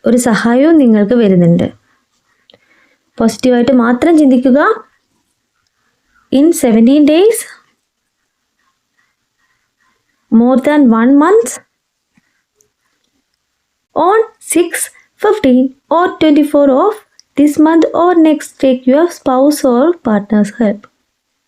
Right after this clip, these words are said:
അപ്പോൾ ഒരു തിരിച്ചുവരവ് തന്നെയാണ്. അപ്പോൾ നിങ്ങൾ ചെറിയ രീതിയിൽ വഴക്കൊക്കെ ഇട്ട് പിരിഞ്ഞ് നിൽക്കുകയാണെങ്കിൽ അവർക്കാണ് കേട്ടോ അവിടെ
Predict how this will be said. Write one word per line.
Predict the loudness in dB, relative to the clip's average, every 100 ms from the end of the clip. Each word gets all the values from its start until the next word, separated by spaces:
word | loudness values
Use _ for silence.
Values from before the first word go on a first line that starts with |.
| _ -6
അപ്പോൾ | -2 0
ഒരു | 0 2
തിരിച്ചുവരവ് | 0 0 2 2
തന്നെയാണ്. | 2 2 2 0 -2 _ _ _ _ -20 -20 -14 -4
അപ്പോൾ | 0 0 0 0
നിങ്ങൾ | 0 2 2
ചെറിയ | 2 2
രീതിയിൽ | 2 2
വഴക്കൊക്കെ | 0 0 0 0
ഇട്ട് | 0 0
പിരിഞ്ഞ് | 2 2
നിൽക്കുകയാണെങ്കിൽ | 0 0 0 0 0 0
അവർക്കാണ് | 0 0 0 0
കേട്ടോ | 0 0
അവിടെ | 0